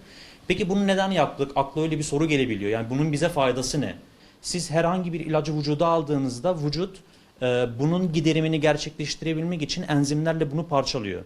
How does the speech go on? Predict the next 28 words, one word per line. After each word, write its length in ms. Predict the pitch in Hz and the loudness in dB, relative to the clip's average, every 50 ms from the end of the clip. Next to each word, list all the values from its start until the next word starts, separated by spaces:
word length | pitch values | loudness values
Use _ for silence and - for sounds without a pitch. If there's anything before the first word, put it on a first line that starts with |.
| - _ - - - - - _ | -14 _ -20 -20 -20 -20 -16 _
Şimdi 260 | - 139 143 143 143 | -6 -4 -4 -2 0
ilaç 220 | 139 175 185 - | 2 2 2 0
endüstrisinde 640 | 190 180 175 175 175 - - - - - 170 170 185 160 | -2 -4 -4 -6 -6 -8 -10 -12 -10 -8 -6 -6 -4 -6
de 60 | 151 | -6
siz 200 | - 151 139 139 | -6 -6 -4 -2
yeni 220 | 139 147 170 175 | -2 0 0 0
bir 100 | 160 160 | -2 -2
ilaç, 380 | 147 147 143 139 - - - - - _ _ _ _ _ _ - - _ - | 0 0 0 0 -2 -6 -8 -10 -16 _ _ _ _ _ _ -20 -20 _ -4
e, 200 | - 120 117 113 113 110 | 0 2 2 2 4 4
geliştirecekseniz 920 | 131 131 139 131 - - 139 135 135 139 147 143 - - 123 120 110 113 | 2 2 4 2 0 0 0 0 2 2 0 0 0 -2 -2 -2 0 0
ve 200 | 113 120 117 131 - - 117 | 0 0 0 0 -2 -4 -2
bu 100 | 131 156 | 0 2
ilacı 300 | 156 151 151 147 139 139 | 4 4 4 4 2 0
piyasaya 380 | 143 143 151 147 - 156 151 147 | 0 0 0 0 2 0 0 0
sürecekseniz 760 | - 156 147 147 147 180 185 185 - 139 123 127 - - - - - - - - - - - - - - - _ - - - - - | 0 -2 -2 -2 -2 -2 -4 -4 -4 -2 -2 -2 -2 -4 -8 -14 -20 -20 -20 -20 -20 -20 -20 -20 -20 -20 -20 _ -20 -20 -20 -4 2
öncesinde 680 | - 160 196 208 196 202 190 - - 170 147 147 156 175 | 4 6 6 6 4 2 2 2 2 2 4 4 4 6
laboratuvar 600 | 165 147 143 156 151 160 156 165 170 185 185 180 | 4 6 6 6 4 4 2 2 2 0 0 0
koşullarında 640 | 175 160 - - 160 156 151 143 139 151 160 185 147 | -2 -4 -4 -4 -2 0 2 2 2 0 -2 0 0
vücut 260 | 147 147 170 180 - | 0 0 -2 -4 -4
içerisinde 520 | - - 170 147 147 - - 185 180 147 | -4 -4 -4 -2 -4 -4 -4 -2 -2 0
bunun 180 | 143 165 180 180 | 0 0 0 0
hangi 420 | 147 139 165 185 190 175 165 - | 2 2 2 4 4 2 0 0
türlere 520 | - 160 151 135 139 135 127 120 113 104 110 | 2 2 4 4 4 4 4 4 2 2 2
dönüşeceğini 600 | 127 127 127 123 - 131 120 135 131 147 165 160 | 0 0 0 -2 -2 -2 -2 0 0 0 0 -2
tespit 300 | - 143 - - - 131 | -2 -4 -4 -4 0 -2
etmeniz 380 | 139 135 - 127 113 101 92 | -2 0 0 -4 -4 -4 -4
gerekiyor. 380 | 90 98 90 92 - 101 95 - - - - - - - - - - - - - | -6 -6 -8 -8 -10 -12 -16 -16 -16 -20 -20 -20 -20 -20 -20 -20 -20 -20 -14 -10
Şimdi 380 | - - 170 180 185 180 175 | -4 -2 0 2 2 0 0